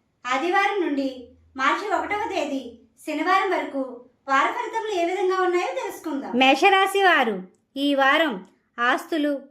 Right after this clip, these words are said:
ఇతర విలువైన వస్తువులు కొనుగోలు చేసే వారికి అనుకూలమైన సమయం.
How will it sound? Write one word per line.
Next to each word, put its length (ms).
ఇతర 220
విలువైన 440
వస్తువులు 680
కొనుగోలు 400
చేసే 400
వారికి 580
అనుకూలమైన 640
సమయం. 560